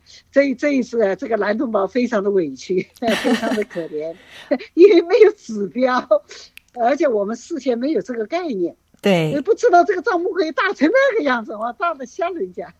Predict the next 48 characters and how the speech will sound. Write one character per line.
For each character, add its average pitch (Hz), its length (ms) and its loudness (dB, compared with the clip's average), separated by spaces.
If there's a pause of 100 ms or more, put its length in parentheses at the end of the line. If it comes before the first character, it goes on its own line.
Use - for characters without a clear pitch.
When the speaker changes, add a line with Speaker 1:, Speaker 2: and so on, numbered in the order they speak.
(120)
Speaker 1:
<laughs> 240 800 -2
也 285 160 4
蛮 247 200 -2
好 233 120 -6
玩 160 260 -10
的。 170 100 -16 (140)
Speaker 2:
所 262 160 6
以 247 220 4
在 269 160 4
一 269 160 -2
开 262 200 2
始， 165 540 2
太 294 300 4
湖 180 320 0
这 214 120 0
个 175 140 4
hiking 226 480 -2
旅 185 160 -2
行 156 260 -8
当 240 200 -2
中 240 200 -2
呢， 180 240 4 (220)
对 226 220 2
你 190 160 -2
们 165 120 0
来 165 160 4
讲， 151 280 0 (320)
最 196 160 4
吃 214 280 0
惊 202 300 0
的 170 240 4
一 165 140 -2
件 196 260 6
事 208 220 2
情 170 200 -2
就 165 120 -4
是 185 100 -4
说， 180 280 4 (160)
安 208 140 2
营 190 180 -4
扎 165 200 -4
寨 196 400 2
让 175 220 -2
你 151 40 -4
们 147 140 -4
感 147 180 -4
觉 147 140 -2
到， 160 300 4